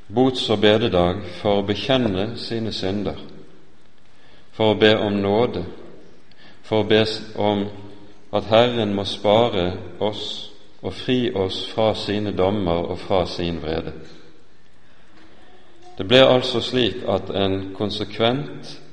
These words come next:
leste ulykkene slik at det var en Guds påminnelse til oss som sitter tilbake,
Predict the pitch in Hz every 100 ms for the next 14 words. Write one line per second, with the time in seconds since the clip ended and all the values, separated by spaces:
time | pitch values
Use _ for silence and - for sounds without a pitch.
0 | - 92 95 104 117 - - 95 90 90
1 | - - - - 98 113 127 123 - 95
2 | 90 90 107 95 - - 92 - 104 107
3 | 104 101 101 101 95 92 92 90 110 120
4 | 151 - - - - - - - - -
5 | - - 135 127 92 85 82 85 - 95
6 | 95 98 - - 95 117 113 - 110 104
7 | 101 101 - - 92 95 87 107 107 127
8 | 90 - 87